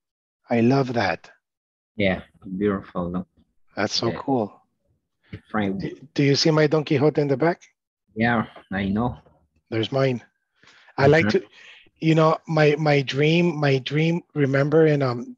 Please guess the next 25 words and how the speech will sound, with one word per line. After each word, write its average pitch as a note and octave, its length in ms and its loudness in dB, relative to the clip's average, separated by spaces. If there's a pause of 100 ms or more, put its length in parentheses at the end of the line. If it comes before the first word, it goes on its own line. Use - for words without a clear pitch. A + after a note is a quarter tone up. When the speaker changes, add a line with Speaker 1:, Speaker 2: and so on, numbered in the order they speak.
Speaker 1:
Metro B2+ 320 0
Centro, C#3+ 460 2
there C3+ 140 4
was C3+ 220 0
a B2 60 0
Toro B2 320 -2
Goz? C#3 400 -2 (560)
Speaker 2:
So, G2 380 -4
uh, G#2 280 -2
maybe B2+ 580 -2
I A#2 120 -4
disappear. G#2 680 -10 (760)
Speaker 1:
Yes, F3+ 380 2
it D3 80 -2
did, E3+ 220 4
but C#3 240 -2
they D3+ 140 4
had E3 220 4
a, C3+ 120 2 (220)
a, C3 80 4
like G#2+ 300 0
a F2 240 -4 (440)
Speaker 2:
Yeah, G#2 280 -6
big. G#2+ 300 -6 (460)
Speaker 1:
a, - 160 -2